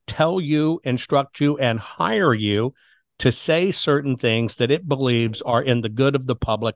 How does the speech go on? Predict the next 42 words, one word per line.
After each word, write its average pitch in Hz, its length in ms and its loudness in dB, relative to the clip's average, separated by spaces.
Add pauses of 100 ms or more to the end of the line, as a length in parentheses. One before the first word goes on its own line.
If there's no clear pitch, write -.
and 117 160 0
you 123 100 2
to 123 140 -6
purport 110 440 0 (460)
to, 117 260 0
uh, 107 200 0 (380)
basically 120 640 0
purport 120 400 -4
it 113 80 -4
as 104 180 -2
a, 117 200 -2
a 127 240 2
news 170 260 2
story. 98 300 -2
Now, 107 220 0 (680)
that's 190 280 0
why 170 300 0
all 165 280 0
of 135 80 0
a 127 80 0
sudden, 131 500 -2
when 117 480 0
President 127 420 0
Trump 190 280 -2
came 117 320 0
along, 107 540 0 (320)
when 123 180 0
the 120 100 0
news 131 380 0
used 135 280 -2
to 131 100 0
say 123 400 0
they 117 240 2
were 110 640 0 (320)
not 117 500 -2
biased 123 720 0
and 107 160 0
they 110 100 4
were 101 180 0
fair 131 420 0
and 98 160 0
balanced, 127 580 0